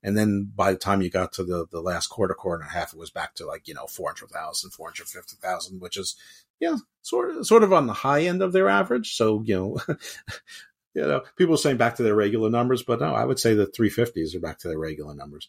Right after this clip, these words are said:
Um, anyway, I'm not sure that I've done a very good job today, and I apologize to the audience, but, uh, it's exigent circumstances. I figured you, you deserved a show. Um,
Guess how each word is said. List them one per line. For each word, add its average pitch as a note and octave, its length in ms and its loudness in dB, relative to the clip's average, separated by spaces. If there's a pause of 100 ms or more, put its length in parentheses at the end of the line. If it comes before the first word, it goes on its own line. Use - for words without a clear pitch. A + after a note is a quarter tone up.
(380)
Um, A2 420 4 (920)
anyway, A#2+ 320 6 (460)
I'm E3 60 2
not F3+ 180 6
sure F3+ 160 2
that D3+ 120 6
I've B2 100 2
done G#2+ 160 4
a F#2+ 60 0
very F2+ 160 0
good E2 140 -2
job D#2 240 -8
today, F2+ 360 -2
and F#2 220 -2
I F#2+ 100 4
apologize - 520 -2
to E2 120 -8
the D#2 80 -4
audience, D#2 320 -10
but, E2+ 240 -6 (400)
uh, E2 240 -6 (500)
it's - 280 -2
exigent A2 460 2
circumstances. F#2+ 1000 -2
I G2 120 -6
figured F2+ 340 0
you, F2+ 200 -4
you F2+ 200 -4
deserved E2+ 420 -6
a - 60 -10
show. A#2 420 4 (420)
Um, F#2 680 -4